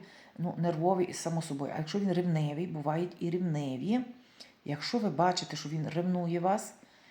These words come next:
до нічого, треба його зразу лишати, не заходити, бо він чим більше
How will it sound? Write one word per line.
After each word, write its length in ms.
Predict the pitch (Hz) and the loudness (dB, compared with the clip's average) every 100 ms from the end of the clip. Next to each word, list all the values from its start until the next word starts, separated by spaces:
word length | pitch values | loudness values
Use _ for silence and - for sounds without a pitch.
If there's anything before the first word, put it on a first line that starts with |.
| - _ 139 | -20 _ -4
до 160 | 139 | 4
нічого, 840 | 170 180 - 156 147 143 - - - | 4 4 2 4 4 2 0 -2 -6
треба 240 | - 151 147 | -6 -4 -2
його 160 | 151 | -4
зразу 360 | 147 143 143 147 | -2 -2 -2 -6
лишати, 520 | 151 - - - - - - | -6 -4 -4 -6 -10 -20 -10
не 120 | 151 | -6
заходити, 560 | 151 151 - 151 160 170 | -4 -4 -4 -2 -2 -4
бо 160 | - 160 | -4 -4
він 160 | 190 - - - | -4 -6 -16 -12
чим 180 | - 214 | -2 2
більше 400 | 262 294 - | 4 2 0